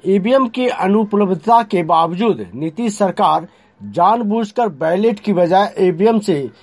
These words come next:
त्रिस्तरीय पंचायत चुनाव कराने की जिद कर रही है, ताकि समय पर पंचायत चुनाव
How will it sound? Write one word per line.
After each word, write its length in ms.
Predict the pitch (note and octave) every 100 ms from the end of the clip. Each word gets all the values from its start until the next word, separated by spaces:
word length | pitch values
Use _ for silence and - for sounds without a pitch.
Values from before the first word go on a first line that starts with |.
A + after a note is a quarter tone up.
| _ -
त्रिस्तरीय 560 | G#3 A3+ G#3 G#3+ G3+ A3
पंचायत 480 | A3 E3 F3 G#3 G#3
चुनाव 300 | G3+ F#3+ F#3+
कराने 440 | F#3+ F3 F#3 G3+
की 180 | G#3 F3+
जिद 320 | C3 B2 G3+ G#3
कर 180 | E3+
रही 240 | C3+ D#3+ F3+
है, 180 | D3 G2+ - _ - _ _
ताकि 320 | F#3 F#3+ G3 F#3+
समय 320 | - F3 G3
पर 180 | G#3 F#3+
पंचायत 520 | - E3+ D3+ G3 G3+
चुनाव 400 | - F#3 D#3+ C#3+